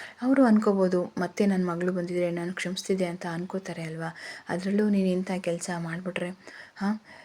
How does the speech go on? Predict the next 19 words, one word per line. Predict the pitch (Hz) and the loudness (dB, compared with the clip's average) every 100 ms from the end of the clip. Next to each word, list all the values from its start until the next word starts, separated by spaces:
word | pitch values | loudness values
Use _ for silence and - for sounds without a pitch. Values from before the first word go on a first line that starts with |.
| - - _ _ _ _ _ _ - | -20 -20 _ _ _ _ _ _ 2
ನೀನೀಗೆ | 214 220 220 208 214 202 202 - _ - | 8 8 8 6 2 2 -4 -12 _ 0
ಹತ್ಕೊಂಡ್ | 190 - 220 214 | 0 4 4 4
ಕರ್ಕೊಂಡಿದ್ರೆ | 190 190 180 180 190 180 185 - | 0 0 0 0 0 -2 -2 -2
ಅವ್ನ್ | 185 185 | 0 2
ಮುಂದೆ | 180 190 190 190 - - - - | 0 0 0 -2 -6 -18 -20 -6
ನೀನು | 190 196 190 202 214 | 0 2 4 2 -2
ಸೋತಂಗಾಗುತ್ತೆ. | - 190 202 202 185 170 170 | 0 0 2 0 0 -4 -2
"ಹೋದ್ರು | 175 175 190 185 | 0 0 0 2
ಹೋದ್ಲು" | 175 175 | 0 0
ಅಂತ | 170 180 196 | -2 -2 -4
ನಾವು | 180 175 190 | -2 -2 -2
ನೆಮ್ಮದಿಯಾಗಿರ್ತಾಳೆ. | 190 165 180 180 175 - 170 180 | -2 -2 -4 -4 -4 -8 -8 -6
"ಬಾ, | 190 180 | -6 -4
ನೀನ್ | 175 180 | -4 -2
ಎಲ್ಲಿ | 180 208 | 0 0
ಉಳ್ಕೊಂಡಿರೋದು?" | 208 196 185 180 175 170 | 0 -2 -4 -4 -2 -2
ಅಂತ | 170 170 | -2 -8
ಕೇಳ್ಬಿಟ್ಟು | - 214 233 226 220 220 - - - | -6 -4 -4 -2 -4 -6 -12 -14 0
ಸಮಾಧಾನ | 262 254 247 208 | 6 8 8 6